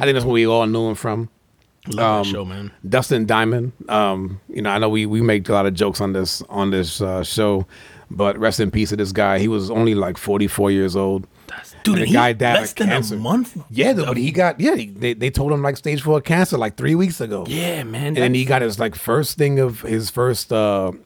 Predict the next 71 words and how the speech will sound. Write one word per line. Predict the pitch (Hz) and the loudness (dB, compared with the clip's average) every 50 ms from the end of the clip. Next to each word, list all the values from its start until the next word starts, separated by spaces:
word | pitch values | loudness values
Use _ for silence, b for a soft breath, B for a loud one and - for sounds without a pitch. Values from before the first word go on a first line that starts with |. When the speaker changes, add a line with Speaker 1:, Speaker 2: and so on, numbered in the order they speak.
| _ - | _ -14
Speaker 1:
treatment | - - 147 143 120 110 | -4 -4 -2 -2 0 -2
of | 107 101 | -2 -2
chemo, | - - 170 151 120 120 156 - _ _ _ _ _ _ _ _ _ _ _ _ _ _ _ - | 2 2 2 2 2 -2 -4 -6 _ _ _ _ _ _ _ _ _ _ _ _ _ _ _ -12
and | - 107 98 | -8 -6 -4
then | 98 113 | -2 -2
he | 139 | -2
fucking | 135 - - 147 - 165 131 104 | -4 -2 -4 -4 -4 -4 -4 -4
died. | 92 104 151 - - - | -6 -6 -8 -8 -10 -8
Speaker 2:
Dude, | - 180 143 92 - | -8 -8 -8 -6 -6
that's, | 196 233 262 254 - - B B B B B B B B B B B B B B B _ _ _ _ _ _ _ - | -2 -2 -2 -4 -6 -16 B B B B B B B B B B B B B B B _ _ _ _ _ _ _ -10
that's | 156 131 - 262 277 269 - - | -8 -2 0 0 0 0 -2 -2
like | 330 - - 160 139 | 0 0 0 0 0
one | 165 151 160 156 | 0 2 2 4
of | 156 143 | 4 2
us | 135 131 110 | 2 0 -2
waking | 110 117 123 120 - 117 110 | -2 -2 -2 -2 -2 -4 -4
up | 107 | -6
tomorrow, | - - 104 107 123 139 135 131 110 101 98 95 - _ _ _ - - | -6 -6 -4 0 0 0 2 2 0 -2 -2 -4 -8 _ _ _ -8 -4
and | 143 135 | -2 0
by | 135 127 117 | 0 0 0
the | 107 120 135 | 0 0 -2
end | 139 139 | -2 -2
of | - | -2
February, | - 151 139 123 110 98 92 80 | -4 -4 -2 -2 -4 -4 -6 -6
we're | 76 73 _ - | -10 -12 _ -10
gone. | - 117 92 73 - - _ - | -8 -8 -8 -8 -10 -14 _ -4
Like, | 156 147 139 | -4 0 2
waking | 170 175 196 190 | 2 2 4 2
up | 175 - | 2 2
tomorrow, | 180 160 151 139 143 | 2 2 2 2 2
feeling | 135 - 165 175 170 | 2 0 2 2 4
like | 170 165 - | 4 2 2
shit, | - - 170 151 | 0 0 0 0
you | 127 127 135 | 0 0 0
go | 143 170 | 2 2
to | 175 | 2
the | 160 | 2
hospital, | 139 139 139 131 127 - 143 131 | 2 0 0 -2 -2 -2 -2 -2
they're | 127 123 | 0 0
like, | 120 127 - | 0 -2 0
"Oh, | 139 135 127 | 0 0 0
you | 120 117 | 0 0
got | 120 113 104 | 0 0 -2
stage | - 123 113 104 | -2 -2 -4 -4
four | - 117 95 | -4 -6 -6
cancer." | - 127 131 123 120 80 | -2 -2 -2 -2 -4 -6
And | - 127 | -4 -2
then | 135 | 0
by | 127 131 120 | 0 2 2
the | 127 147 | 2 2
end | 170 170 | 2 0
of | - | 2
February, | - 160 143 123 113 104 101 | 0 0 0 0 -2 -2 -2
one | 110 117 113 | -2 -4 -4
of | 101 | -6
us | 98 | -8
is | 87 80 | -12 -12
dead. | - 82 - - | -12 -12 -8 -4
Speaker 1:
And | 170 170 147 131 | -4 -4 -2 -2
that's | 202 - - | -4 -4 -4
the | - - 247 160 | -6 -6 -6 -6
story. | - - 254 320 294 185 123 104 | -2 -2 0 0 0 -2 0 0
He | 156 - | 0 0
Speaker 2:
That, | - | 2
Speaker 1:
basically | - 294 311 - - 247 202 | 2 0 0 0 -2 -4 0
Speaker 2:
that's | 170 165 143 139 | 0 -2 2 2
Speaker 1:
just | 190 180 - - | 0 0 0 0
felt | - 180 - 175 | -2 -2 0 0
like | 175 175 - | -4 -4 -2
shit. | - 226 208 170 - | 0 -2 -2 -2 -2
Speaker 2:
Yep. | - 135 202 - - | -2 -2 -2 -2 -2